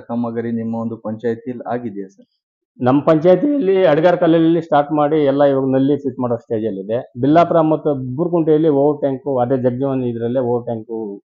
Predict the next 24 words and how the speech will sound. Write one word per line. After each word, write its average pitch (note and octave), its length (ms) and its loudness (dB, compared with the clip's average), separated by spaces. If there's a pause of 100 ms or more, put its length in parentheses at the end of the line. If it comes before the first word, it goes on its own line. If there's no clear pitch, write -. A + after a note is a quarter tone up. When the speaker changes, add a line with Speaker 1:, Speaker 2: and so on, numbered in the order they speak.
(120)
Speaker 2:
ಕಟ್ತಾ A#2 260 -4
ಇದ್ದಾರೆ. G2+ 300 -6
Speaker 1:
ಹ್ಮ್, A2+ 380 -18
ಹ್ಮ್. G#2 240 -18 (100)
Speaker 2:
ಈ A#2 40 -2
ನಮ್ಮ C#3 240 2
ಗ್ರಾಮದಲ್ಲಿನೂ F3 580 4
ಕೆಲಸ D3 240 -2 (220)
ಶುರು A#2+ 160 -4
ಮಾಡಿದ್ದಾರೆ G2 400 -6
ಜಗಜೀವನ್. G2 720 -16 (600)
Speaker 1:
ಸರ್, D#3 140 -4
ಯಾವುದೇ E3 380 0
ಒಂದು D#3+ 440 -2
ಕ್ಷೇತ್ರ C3+ 380 -6
ಎಷ್ಟೇ C3 760 0
ನಿಮ್ಮ A#2+ 240 -6
ಒಂದು A2+ 260 -6
ಮೂಲಭೂತ A#2+ 460 -4 (100)
ಸೌಕರ್ಯ G#2+ 320 -8
ಕೊಟ್ರು, G#2 360 -12
ಸಂಪೂರ್ಣವಾಗಿ C3 800 -6
ಅಭಿವೃದ್ಧಿ B2+ 380 -6
ಆಗ್ಬೇಕಂದ್ರೆ A#2+ 640 -6